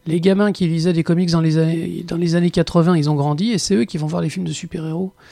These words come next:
Et c'est devenu violent. Euh, je veux dire, le, le dernier film qu'ils ont fait, Batman Superman, il était ultra violent.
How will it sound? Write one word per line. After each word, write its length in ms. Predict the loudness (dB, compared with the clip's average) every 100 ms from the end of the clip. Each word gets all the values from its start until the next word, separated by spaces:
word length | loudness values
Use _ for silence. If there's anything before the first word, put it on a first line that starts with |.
| -20 -20 -8
Et 200 | -4 -4
c'est 160 | -4 -2
devenu 240 | 0 0
violent. 640 | 2 2 2 2 0 0 0
Euh, 260 | 2 0 -2 -6 -10
je 80 | -6
veux 100 | -4
dire, 140 | 0 0
le, 160 | 0
le 140 | -2 -2
dernier 240 | 0 -2
film 160 | -4 -4
qu'ils 160 | -4
ont 60 | -2
fait, 120 | 0
Batman 300 | 0 0 -2
Superman, 500 | -4 -6 -6 -2 -2
il 120 | -2 -6
était 220 | -6 -6
ultra 300 | -6 -4 -4
violent. 380 | -4 -4 -6